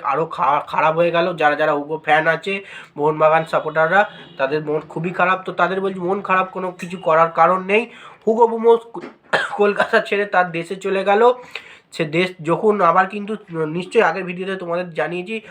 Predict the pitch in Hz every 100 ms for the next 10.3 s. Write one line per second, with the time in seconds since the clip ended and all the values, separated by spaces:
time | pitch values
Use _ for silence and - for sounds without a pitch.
0 | - 147 185 202 208 196 170 175 151 175
1 | 190 202 190 196 196 180 170 165 165 -
2 | 190 185 185 190 185 196 196 - - -
3 | 135 175 - 202 175 165 190 190 190 196
4 | 226 233 - _ 151 160 175 - _ -
5 | 180 151 185 208 220 214 208 - 170 147
6 | 147 208 180 190 202 196 180 147 135 175
7 | 170 180 190 160 160 175 180 170 190 190
8 | 196 202 202 208 208 170 175 185 170 135
9 | 156 175 185 185 - 196 165 160 117 -
10 | - - -